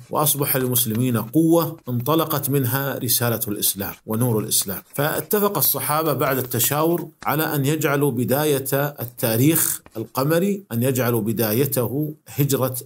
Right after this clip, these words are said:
المصطفى صلى الله عليه وسلم، فأصبح التاريخ الهجري. ولذلك يقال الهجري، آه، نسبة إلى، إلى الهجرة، هجرة النبي صلى الله عليه وسلم،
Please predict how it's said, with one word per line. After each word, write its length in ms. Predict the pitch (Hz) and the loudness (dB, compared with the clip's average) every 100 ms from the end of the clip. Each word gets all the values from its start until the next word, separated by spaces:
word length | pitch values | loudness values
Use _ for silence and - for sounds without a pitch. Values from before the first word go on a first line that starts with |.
| 110 | -6
المصطفى 760 | 98 113 - 117 110 120 131 - | -4 -2 -2 -2 0 0 -2 -4
صلى 240 | - 110 | -4 -2
الله 360 | 98 110 104 95 | -2 -2 -2 -2
عليه 320 | 107 107 92 | -2 -2 -4
وسلم، 300 | 87 - 71 - | -4 -4 -6 -4
فأصبح 720 | - 170 151 165 160 175 - - - | 0 0 0 0 0 0 -2 -10 -8
التاريخ 680 | 123 - 113 110 131 123 - | -8 -2 0 0 0 -2 -4
الهجري. 500 | 110 95 113 95 82 - | -8 -2 -2 -2 -6 -10
ولذلك 380 | 104 107 131 113 | -4 -2 0 -2
يقال 280 | 117 135 | -2 0
الهجري، 540 | 120 135 127 127 185 - - - | 0 0 2 2 0 -2 -8 -6
آه، 100 | 120 | -2
نسبة 400 | 131 - 135 - | 0 0 -2 -2
إلى، 300 | 156 147 135 | 0 2 2
إلى 240 | 135 139 127 | 2 0 2
الهجرة، 480 | 139 139 101 - - | 2 2 0 -4 -4
هجرة 280 | 139 139 123 | 2 2 2
النبي 400 | 110 107 127 123 | 0 0 0 2
صلى 200 | 117 107 | 0 -2
الله 320 | 101 120 104 | 0 0 0
عليه 280 | 95 104 90 | -2 -2 -2
وسلم، 360 | 92 - 82 | -4 -4 -6